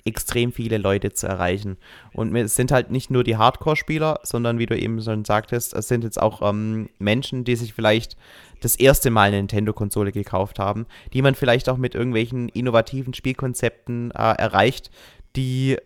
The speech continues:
mit denen jetzt vielleicht einer, der jetzt hier unsere News liest und, und kommentiert, eh, weniger anfangen kann.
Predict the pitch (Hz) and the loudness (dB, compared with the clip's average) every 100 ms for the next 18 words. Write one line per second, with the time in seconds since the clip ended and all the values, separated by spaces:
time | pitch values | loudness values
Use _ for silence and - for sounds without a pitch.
0 | _ _ - 120 139 156 156 151 - 135 | _ _ -2 4 6 6 4 0 0 4
1 | 139 147 - - 131 135 135 131 131 127 | 4 4 0 2 2 2 0 -2 0 2
2 | 127 127 - 151 131 135 131 120 135 190 | 2 0 0 0 0 0 0 0 0 0
3 | - 120 185 - 123 120 120 - - 123 | -2 -4 -4 -6 -6 -6 -8 -6 -4 -2
4 | 120 - 127 143 - - - - - - | -4 -2 -2 -2 -6 -20 -20 -4 -2 -2
5 | - 123 160 196 135 104 110 117 98 - | 2 6 6 6 4 2 0 0 -2 -2
6 | 104 95 | -4 -4